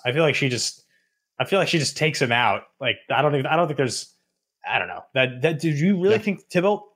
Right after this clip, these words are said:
Speaker 1: beats Elspeth?
Speaker 2: No, I didn't choose. I, the, he's the
Speaker 1: Oh.
Speaker 2: thirty-sixth seed. Uh, he,
Speaker 1: Okay.
Speaker 2: he lost twelve to eighty-eight because we have time that we have to get through. Uh, yeah, I think, um,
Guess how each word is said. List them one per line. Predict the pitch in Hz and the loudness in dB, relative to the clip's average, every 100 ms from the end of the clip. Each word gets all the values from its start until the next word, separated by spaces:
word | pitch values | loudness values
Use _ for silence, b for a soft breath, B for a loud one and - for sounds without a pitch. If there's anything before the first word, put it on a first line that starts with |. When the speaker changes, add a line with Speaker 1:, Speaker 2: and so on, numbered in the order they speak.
| 120 | -12
Speaker 1:
beats | 107 170 - - - - _ _ - | -4 -2 -2 -8 -10 -14 _ _ -2
Elspeth? | 156 160 - - _ _ _ _ | 0 2 -2 -4 _ _ _ _
Speaker 2:
No, | - 110 76 | -2 0 0
I | 123 | 0
didn't | 170 170 - | 0 -4 -4
choose. | 101 87 - | -8 -6 -4
I, | 101 82 - | -4 -4 -2
the, | 113 | 0
he's | 127 131 | 0 0
the | 135 | 0
Speaker 1:
Oh. | 127 | 2
Speaker 2:
thirty-sixth | 175 143 202 - - - | 2 2 -2 -4 -10 -10
seed. | - 76 104 - | -10 -8 -6 0
Uh, | |
he, | 107 123 | 4 4
Speaker 1:
Okay. | 120 131 | 4 4
Speaker 2:
he | 139 | 4
lost | 131 165 - - - | 4 2 -2 -8 -2
twelve | 123 127 113 | 0 0 0
to | 139 127 | 0 2
eighty-eight | 120 110 147 - 113 | 2 2 0 -2 -14
because | - 127 107 | -6 -4 2
we | 110 | 2
have | 117 110 | 2 0
time | 160 147 190 | 0 2 4
that | 98 | 4
we | 101 | 4
have | 87 | 2
to | 98 | 0
get | 87 67 | 0 0
through. | 107 107 B B B - | 2 2 B B B -2
Uh, | 139 131 123 | 2 2 2
yeah, | 156 123 | 0 0
I | 131 | 0
think, | 175 160 | 0 2
um, | 143 135 120 113 110 | 2 4 4 2 -2